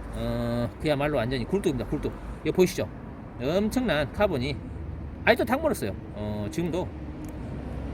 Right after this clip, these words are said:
음. 아, 이러니까, 어, 안에서 컨트롤이 안 되고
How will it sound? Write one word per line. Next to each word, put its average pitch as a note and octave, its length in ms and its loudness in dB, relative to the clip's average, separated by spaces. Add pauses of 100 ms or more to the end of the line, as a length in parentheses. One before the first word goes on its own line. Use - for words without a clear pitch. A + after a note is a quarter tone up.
(960)
음. B3 1120 2 (3000)
아, E4 580 0 (920)
이러니까, A#2 680 2
어, A2 480 -2
안에서 B2+ 260 -4
컨트롤이 A3 380 0
안 A2 140 0
되고 G2+ 500 0